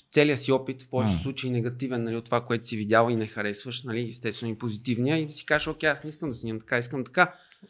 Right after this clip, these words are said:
Speaker 1: И не си кажеш, „Ама невъзможно, ние трябва да снимаме бързо, бързо,
Speaker 2: За-,
Speaker 1: бързо.“
Speaker 2: защо е важно хората на, на снимки на един филм да имат време? Как би го обяснил това на някой, който никога не е стъпвал на кинопродукция? Защо е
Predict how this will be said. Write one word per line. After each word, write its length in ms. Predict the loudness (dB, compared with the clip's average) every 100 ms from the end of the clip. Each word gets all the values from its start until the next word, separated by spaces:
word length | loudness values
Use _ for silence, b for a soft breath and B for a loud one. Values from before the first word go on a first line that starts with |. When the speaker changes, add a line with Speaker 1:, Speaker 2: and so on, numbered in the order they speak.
| B 0
Speaker 1:
И 40 |
не 120 | 2
си 100 | 2
кажеш, 260 | 2 0 0
„Ама 260 | 0 0 -2 -8 b b b 6
невъзможно, 560 | 6 8 8 8 8
ние 160 | 2 2
трябва 180 | 2 2
да 60 |
снимаме 280 | 0 -4 -4 -4
бързо, 240 | -6 -6
бързо, 260 | -6 -4 0
Speaker 2:
За-, 100 | 2
Speaker 1:
бързо.“ 160 | 2
Speaker 2:
защо 400 | 2 2 4 4
е 40 | 4
важно 640 | 4 2 2 0 0 -4
хората 460 | -2 2 2 2 2
на, 220 | 2 2 0
на 160 | 0
снимки 400 | 2 2 2 2
на 80 | 4
един 200 | 4 2
филм 400 | 0 0 2 2
да 100 | 2
имат 260 | 4 4 4
време? 400 | 0 0 -2 -6 _ -6
Как 200 | -4 2
би 80 | 4
го 140 | 4
обяснил 340 | 2 2 2 2
това 160 | 2
на 100 | 4
някой, 240 | 2 0 -2
който 260 | -2 0
никога 320 | -2 0 4
не 120 | 4 6
е 40 |
стъпвал 460 | 4 2 2 0 2
на 360 | 2 0 -4 -6 _
кинопродукция? 720 | -2 2 2 -2 -6 -4 -2 -2
Защо 340 | 0 6
е 40 | 6